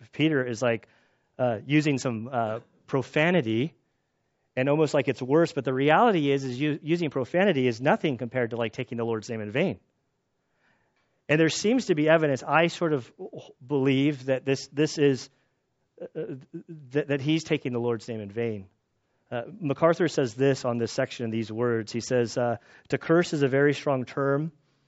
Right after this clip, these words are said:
that involved pronouncing death upon oneself at the hand of God if one were lying. If perhaps the most serious taking of the Lord's name in vain,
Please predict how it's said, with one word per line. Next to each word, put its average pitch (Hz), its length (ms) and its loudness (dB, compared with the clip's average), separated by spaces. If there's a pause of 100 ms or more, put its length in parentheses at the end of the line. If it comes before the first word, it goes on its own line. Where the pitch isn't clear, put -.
(280)
that 131 100 4
involved 135 680 2
pronouncing 131 760 -2
death 131 340 2
upon 123 360 -4
oneself 120 880 -2 (480)
at 120 80 -6
the 131 100 0
hand 151 380 -2
of 147 180 -4
God 123 280 0
if 117 140 -6
one 123 200 -2
were 117 100 -2
lying. 110 500 -4 (960)
If 160 260 2
perhaps 151 580 -2
the 147 120 0
most 147 280 0
serious 175 640 0
taking 147 380 -4
of 127 100 -4
the 127 80 -6
Lord's 123 340 -2
name 127 200 -4
in 117 100 -8
vain, 117 400 -4